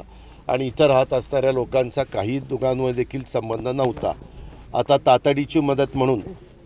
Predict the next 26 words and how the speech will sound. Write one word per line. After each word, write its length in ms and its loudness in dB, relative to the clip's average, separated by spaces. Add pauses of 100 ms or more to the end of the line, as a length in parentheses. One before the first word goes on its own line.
अ, 260 4
शासनाने 560 4
त्यांना 520 2 (460)
पंचवीस, 360 -2
पंचवीस 460 -4
हजार 220 2
रुपये 460 2
असे 220 -6
पन्नास 440 -4
हजार 220 0
रुपये 240 -2
प्रत्येकी 480 -6
मदत 320 -2 (100)
केलेली 360 0
आहे, 120 0 (500)
पंचनामे 560 2
केलेले 420 0
आहेत. 140 2 (480)
पंचनामे 560 2
करत 340 0
असताना 480 4 (460)
मला 240 4
जिल्हाधिकाऱ्यांनी 840 2
जी 220 -2
लिस्ट 240 0
दाखवली, 460 4